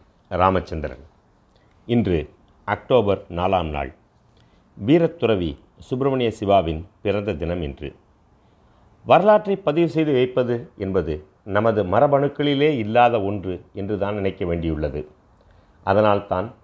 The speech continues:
தகுதியில்லாதவர்களை தலைவர்களாக நாம் கொண்டாடி கொண்டிருக்கிறோம். கொண்டாடப்பட வேண்டியவர்களை நம் நினைவில் கூட இல்லாமல் செய்து கொண்டிருக்கிறார்கள். அது பற்றிய சிந்தனையே இல்லாமல் நாமும் பிழைத்து கொண்டிருக்கிறோம்.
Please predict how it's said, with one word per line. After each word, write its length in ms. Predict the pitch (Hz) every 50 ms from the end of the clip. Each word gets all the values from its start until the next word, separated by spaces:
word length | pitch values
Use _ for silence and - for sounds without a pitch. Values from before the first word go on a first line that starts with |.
| _ _ _ _ _ _
தகுதியில்லாதவர்களை 1120 | - 104 110 139 139 143 135 131 135 139 147 143 143 151 143 139 113 117 120 123 127 131 - _ _ _ _ _
தலைவர்களாக 580 | 107 107 113 120 120 113 113 120 117 110 120
நாம் 240 | 120 110 95 92 -
கொண்டாடி 320 | - 98 95 104 98 98
கொண்டிருக்கிறோம். 640 | - - 92 85 80 78 76 - - 78 69 60 - _ _ _ _ _ _ _ _ _ _ _ _ _ _ _ _ -
கொண்டாடப்பட 640 | 110 117 135 139 156 156 151 151 - - 131 123
வேண்டியவர்களை 680 | 113 113 120 123 117 117 110 107 90 - 92 85 80 78 - - _ _
நம் 220 | - 95 95 92
நினைவில் 380 | 87 92 101 113 117 117 113 110
கூட 200 | - 120 127 135
இல்லாமல் 480 | 127 101 92 101 107 101 98 101 117 120
செய்து 260 | - - 107 104 101
கொண்டிருக்கிறார்கள். 760 | 92 95 92 90 82 82 78 - 80 78 73 71 71 71 69 - _ _ _ _ _ _ _ _ _ _ _ _ _
அது 240 | - 110 113 117 123
பற்றிய 380 | 104 120 - - 156 156 139 123
சிந்தனையே 560 | - 127 131 135 139 139 135 139 143 143 143
இல்லாமல் 600 | 120 101 95 104 107 101 101 98 95 87 85 85 92 - _ _
நாமும் 520 | _ 101 95 98 98 101 104 98 87 85 - _ _ _ _ _
பிழைத்து 460 | - 117 120 131 135 - - 139 -
கொண்டிருக்கிறோம். 640 | - 104 98 87 80 78 - - - 73 65 60